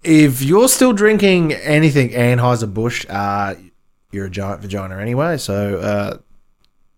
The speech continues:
I don't know what you're doing here. But how about you go out and buy beer from a local distillery that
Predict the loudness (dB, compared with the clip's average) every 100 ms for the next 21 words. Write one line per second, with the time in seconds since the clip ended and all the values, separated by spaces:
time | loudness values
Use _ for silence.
0 | _ _ -16 -12 -10 -6 -2 0 0 0
1 | -6 -12 -20 -20 -12 0 2 2 -4 _
2 | _ _ -4 0 2 2 2 0 _ -4
3 | 0 4 4 6 4 0 0 0 0 -2
4 | -4 -8 _ _ _ _ -4 2 4 4
5 | 4 4 4 2 0 0 0 0 -2 -2
6 | 0 -2 -2 -4 -4 -4 -6 -14 _ _
7 | -8 -6 -2 0 2 2 -2 -6 -6 -8